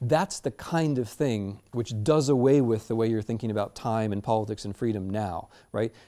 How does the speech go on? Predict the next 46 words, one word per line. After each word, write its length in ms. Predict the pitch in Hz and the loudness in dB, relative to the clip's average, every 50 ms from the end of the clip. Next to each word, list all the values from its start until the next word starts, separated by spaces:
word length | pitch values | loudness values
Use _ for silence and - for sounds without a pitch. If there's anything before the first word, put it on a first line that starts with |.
| - | -10
A, 100 | - - 131 - | -8 -8 -6 -4
a 80 | 143 131 | -4 0
Reichstag 600 | 117 117 135 165 170 - - - 170 151 131 - | 2 4 4 4 4 2 -2 0 0 0 0 0
fire 420 | - - - 104 95 90 90 90 - - _ _ _ _ _ _ _ _ _ - | -4 -4 -4 -2 0 0 -2 -4 -6 -10 _ _ _ _ _ _ _ _ _ -4
is 120 | - 104 | -2 -2
the 60 | - | -2
kind 300 | - - - 160 170 165 | -2 0 2 4 4 4
of 60 | - | 4
thing 160 | - - 156 147 | 4 4 4 4
which 180 | 131 123 - | 4 2 2
creates 220 | - 135 127 - 131 | 0 0 0 0 -2
a 40 | |
sense 180 | - - 117 110 | -4 -4 -6 -6
of 100 | 101 - | -8 -6
permanent 320 | - - 147 143 143 139 | -4 -2 0 0 0 0
emergency, 800 | 123 113 110 113 127 123 131 120 98 87 - - - - - - - _ _ _ _ _ _ | 0 2 2 2 2 2 0 -2 -4 -4 -6 -8 -10 -10 -12 -16 -20 _ _ _ _ _ _
because 240 | - 113 131 123 117 | -2 0 0 -2 0
how, 220 | - 143 135 127 | 0 -2 -2 0
you 100 | 139 127 | -2 -4
know, 80 | 107 95 | -6 -6
how 180 | - - 143 | -4 -6 -6
could 160 | 123 - 123 | -4 -4 -4
they 60 | 120 120 | -4 -4
have 100 | 104 110 | -2 0
done 200 | 123 123 139 131 | 0 0 0 0
this 160 | 110 101 - | -2 -4 -6
to 120 | - 92 | -8 -10
us? 300 | 92 82 82 92 - - - - - - - - - | -10 -10 -12 -12 -14 -16 -16 -20 -20 -20 -20 -10 -4
It, 160 | - 135 - - - | -2 -2 -2 0 -2
it, 160 | 147 127 - - - _ _ | -2 -2 -2 -8 -20 _ _
it 80 | - 139 | -8 2
creates 240 | - 170 160 151 - | 6 6 6 6 6
a 40 | 139 | 4
new 180 | 139 151 160 | 4 4 4
kind 260 | - - 160 147 139 | 2 0 -2 -2 0
of 40 | 123 | 0
legitimacy 520 | 120 117 107 101 135 127 131 123 - 127 104 | 0 -2 0 0 0 0 0 -2 -4 -6 -6
for 120 | - 101 | -6 -6
authorities. 600 | 92 - - 131 135 120 101 90 92 - - - _ _ _ - | -6 -2 0 0 0 0 0 -4 -10 -14 -16 -18 _ _ _ 0
Maybe 220 | 131 135 139 135 | 2 2 4 4
they 100 | 117 117 | 2 0
came 320 | 110 - - 180 180 180 | -2 0 2 4 4 4
to 80 | 165 151 | 4 2
power 240 | - - 123 107 107 | -2 -2 0 0 0
by 180 | 104 104 92 | 0 -2 -2
elections, 840 | 92 101 117 131 147 - - - - 50 50 50 - - - - - | 0 0 0 0 0 -2 -6 -12 -12 -12 -12 -14 -12 -12 -12 -12 -12